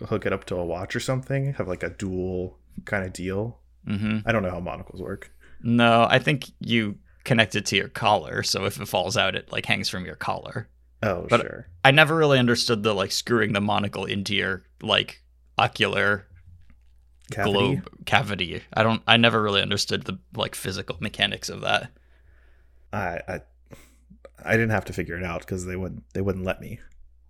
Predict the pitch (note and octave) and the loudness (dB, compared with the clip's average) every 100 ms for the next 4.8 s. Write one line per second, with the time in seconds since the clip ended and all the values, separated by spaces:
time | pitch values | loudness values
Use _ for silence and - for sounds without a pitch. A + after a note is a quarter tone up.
0 | - F#2+ G2+ A2+ A#2 A2+ - A2 G2+ F2+ | -8 0 4 6 6 4 2 0 2 4
1 | F2 - - F#2 F#2 G2 F2+ F#2+ D#2+ - | 2 0 -4 -2 -2 -4 -6 -4 -4 -6
2 | - - - G2+ F#2 G2+ - F#2 F2+ F#2 | -16 -16 -2 0 0 -2 -2 -4 -4 -8
3 | F#2+ - - _ - - - - F#3 F#3 | -8 -10 -20 _ -20 -12 0 10 12 10
4 | - - - F3+ G3+ G3 G3 | 6 -8 0 8 10 10 6